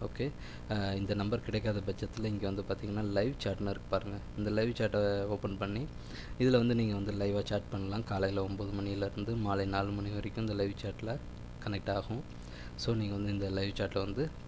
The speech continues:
கனெக்ட் பண்ணி உங்களோட பிரச்சனைகளை வந்து சொல்லி அதற்கான தீர்வுகளை வந்து நீங்க பெறலாம். அவங்க நீங்க என்ன பண்ணணும்னு வழிமுறைகளை அவங்க வந்து சொல்லுவாங்க. இப்போ உங்களுக்கு இது ரெண்டுமே வந்து, அஹ், பயன்படாத பட்சத்துல நீங்க என்ன பண்ணலாம்னா, இங்க வந்து புகாரை பதிவு செய்ய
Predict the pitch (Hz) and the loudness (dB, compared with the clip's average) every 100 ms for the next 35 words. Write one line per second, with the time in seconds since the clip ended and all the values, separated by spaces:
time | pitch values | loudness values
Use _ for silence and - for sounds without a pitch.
0 | - - - 104 - - 101 113 139 104 | -10 -8 -4 -4 -2 -2 0 0 0 0
1 | 95 98 - 101 107 101 98 101 107 - | 0 0 -2 -2 -2 -2 -2 -4 -4 -4
2 | 101 110 151 - - - 101 101 - 101 | -2 -4 -6 -8 -10 -4 -2 -2 -2 -2
3 | 98 120 120 104 101 101 107 104 98 101 | 0 2 4 4 2 0 0 -2 0 0
4 | 104 104 - - 107 104 101 101 104 104 | 0 -2 -2 -4 -2 0 0 0 -2 0
5 | 107 104 104 104 104 104 107 107 104 95 | 0 0 0 0 0 2 2 0 0 0
6 | 107 143 - - - 110 104 101 - 104 | -2 -2 -6 -8 -2 0 0 -2 -2 0
7 | 101 104 107 160 - - - - - - | 0 0 -2 -4 -8 -8 -8 -8 -8 -8
8 | - 135 131 120 107 107 104 107 110 113 | -2 4 6 6 4 2 2 2 2 2
9 | 110 104 107 110 107 101 - - - - | 2 0 2 2 2 -2 -6 -8 -6 -6
10 | - - - 113 107 - 117 113 110 107 | -6 -6 -2 0 0 2 2 2 2 2
11 | 110 - 107 - 110 113 123 110 107 104 | 0 2 0 0 -2 0 0 2 2 0
12 | 104 104 101 104 131 - - - 107 101 | 0 0 2 2 0 -4 -8 -6 -2 -2
13 | 101 113 - 101 117 110 110 113 107 104 | -2 -2 -2 2 2 4 0 0 0 0
14 | 101 - 95 101 | -2 -2 -2 -2